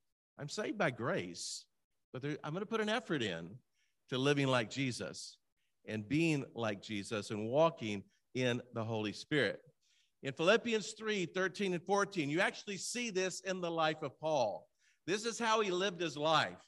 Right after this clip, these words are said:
as a response to God's grace. But he put in some effort in his life responding to God's grace. In Philippians three thirteen and fourteen, Paul writes, "But one thing I do, forgetting what is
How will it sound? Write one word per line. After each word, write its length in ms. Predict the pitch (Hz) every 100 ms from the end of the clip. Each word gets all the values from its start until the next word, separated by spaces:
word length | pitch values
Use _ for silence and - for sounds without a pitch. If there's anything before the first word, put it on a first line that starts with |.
| _ _ _ -
as 200 | 147 160
a 40 |
response 580 | 165 160 - 208 214 208
to 120 | 196 170
God's 360 | 165 151 127
grace. 640 | 120 143 110 87 - - - _ _ _ -
But 100 | 156
he 60 | 175
put 220 | 214 226
in 100 | 226
some 220 | 233 226
effort 360 | 247 277 226 185
in 100 | 151
his 200 | 127 131
life 300 | 117 95 87
responding 760 | 127 - 170 165 139 110 92 - _ _ -
to 80 | 131
God's 340 | 127 120 -
grace. 500 | 147 131 90 92 - _ _ _ _ -
In 120 | 131
Philippians 600 | 139 180 240 240 214 -
three 320 | - 202 175 131
thirteen 480 | 185 196 - 196
and 120 | 180 180
fourteen, 480 | 175 160 139 113
Paul 280 | 107 170 160
writes, 320 | 160 147 143 - _ _ 135
"But 140 | 127
one 420 | 117 151 240 254
thing 260 | 240 226 214
I 160 | 196
do, 400 | 170 160 113 87 151 _ _ _ _ _ _ _ -
forgetting 560 | - 156 143 156 170 170
what 160 | 160
is 220 | 147 131